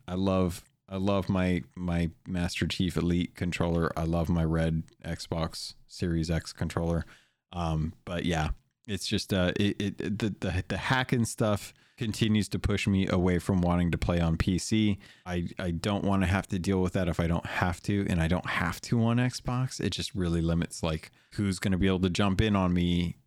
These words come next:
uh, if I wanna have, like, a spur of the moment crew member. Um, what was, what else were some of the things, uh, that I wanted to talk about? So we talked, they talked about the quality of life. They talked about some of the stuff that's coming.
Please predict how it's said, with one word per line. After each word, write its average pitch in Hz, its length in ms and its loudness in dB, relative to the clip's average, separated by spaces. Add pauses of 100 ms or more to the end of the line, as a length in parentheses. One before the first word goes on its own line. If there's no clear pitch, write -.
(160)
uh, 85 320 0
if 85 200 0
I 87 60 2
wanna 87 260 2
have, 87 240 0
like, 87 280 -2
a - 60 -8
spur - 300 -6
of 90 60 2
the 92 60 2
moment 101 440 0
crew 135 180 -2
member. 107 400 2 (140)
Um, 147 840 0
what 147 220 -2
was, - 240 -2 (120)
what 156 160 0
else 120 240 0
were 92 100 2
some 87 220 0
of 82 80 2
the 82 80 0
things, 80 420 -4 (300)
uh, 82 340 -2 (100)
that 87 120 -2
I 87 60 0
wanted 87 280 2
to 80 80 0
talk 87 300 -2
about? 82 420 -2
So - 180 -6
we 90 60 0
talked, 135 280 0
they 110 160 -2
talked 127 260 0
about 127 140 2
the 127 60 0
quality 104 360 2
of 87 80 2
life. 80 160 0
They 92 80 -4
talked 101 240 0
about 95 240 -2
some 101 140 0
of 92 60 4
the 85 60 2
stuff - 220 -2
that's - 160 -2
coming. 87 320 0